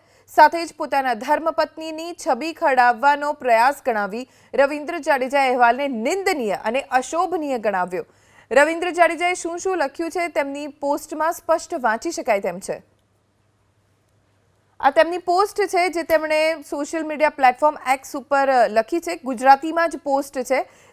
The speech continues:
તેમણે લખ્યું છે કે હાલમાં દિવ્ય ભાસ્કરમાં અપાયેલા વાહિયાત ઇન્ટરવ્યુમાં જણાવાયેલી તમામ બાબતો અર્થહીન તેમજ અસત્ય છે. એક પક્ષે કહેવાયેલી વાત છે, જેને હું નકારું છું. મારા ધર્મપત્નીની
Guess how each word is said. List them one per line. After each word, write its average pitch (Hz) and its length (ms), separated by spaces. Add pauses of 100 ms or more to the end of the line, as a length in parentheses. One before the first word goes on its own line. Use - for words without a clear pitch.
તેમણે 277 200
લખ્યું 311 320
છે 285 140
કે 359 140
હાલમાં 285 440
દિવ્ય 269 240
ભાસ્કરમાં 302 520
અપાયેલા 285 460
વાહિયાત 220 600 (160)
ઇન્ટરવ્યુમાં 220 760
જણાવાયેલી 233 760 (280)
તમામ 311 360
બાબતો 233 380
અર્થહીન 254 640
તેમજ 240 320
અસત્ય 233 600
છે. 392 260 (320)
એક 311 300
પક્ષે 339 360
કહેવાયેલી 285 600
વાત 226 340
છે, 349 180
જેને 294 240
હું 269 180
નકારું 214 460
છું. 403 280 (240)
મારા 247 240
ધર્મપત્નીની 302 800